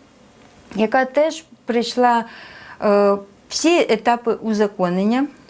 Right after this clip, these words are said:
е, і в найшвидші терміни, за що вдячні нашим службам, вони теж вчаться працювати швидко, державні служби. Ось. І чому так важливо, щоб це було легально?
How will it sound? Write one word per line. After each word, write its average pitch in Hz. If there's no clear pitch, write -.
е, 208
і 226
в 202
найшвидші 214
терміни, 190
за 190
що 196
вдячні 185
нашим 180
службам, 220
вони 196
теж 190
вчаться 180
працювати 180
швидко, 185
державні 240
служби. 240
Ось. 233
І 262
чому 311
так 302
важливо, 269
щоб 226
це 262
було 233
легально? 185